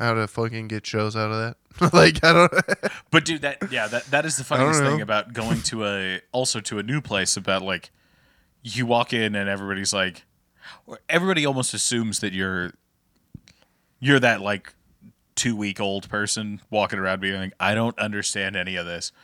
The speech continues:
Speaker 2: which is kinda nice. But then you have to keep going and they're like, "Oh, you've been doing this a while, and actually, fuck you, because you're not
Speaker 1: Yeah.
Speaker 2: that good." And I'm like, "Oh shit, I'm not." <laughs> Like, "Oh, damn it."
Speaker 1: Yeah, I noticed that.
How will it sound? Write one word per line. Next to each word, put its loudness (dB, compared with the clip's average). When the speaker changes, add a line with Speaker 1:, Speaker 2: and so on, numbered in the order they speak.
Speaker 2:
which 0
is 2
kinda 0
nice. -2
But 0
then 2
you 4
have 4
to -6
keep -4
going 0
and -2
they're 0
like, -2
"Oh, 4
you've -4
been -4
doing -2
this -2
a -4
while, 0
and -2
actually, -2
fuck -6
you, -6
because -2
you're -4
not -2
Speaker 1:
Yeah. 4
Speaker 2:
that -2
good." -2
And -6
I'm -2
like, -4
"Oh -10
shit, -8
I'm -12
not." -16
<laughs> 2
Like, 4
"Oh, 0
damn -6
it." 2
Speaker 1:
Yeah, 10
I 8
noticed 4
that. 4